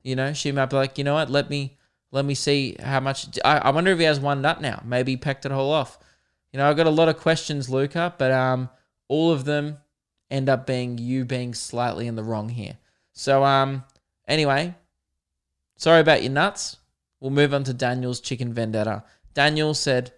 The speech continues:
"Hey, Luke, as stupid as this sounds, I promise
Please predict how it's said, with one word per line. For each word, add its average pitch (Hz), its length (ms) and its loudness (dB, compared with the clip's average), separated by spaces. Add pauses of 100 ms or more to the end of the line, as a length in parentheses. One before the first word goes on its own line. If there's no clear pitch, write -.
(180)
"Hey, 180 220 4
Luke, 156 400 4 (280)
as 131 120 -4
stupid 180 380 0
as 151 140 -2
this 147 160 -6
sounds, 131 640 -2 (260)
I - 80 -4
promise 147 680 0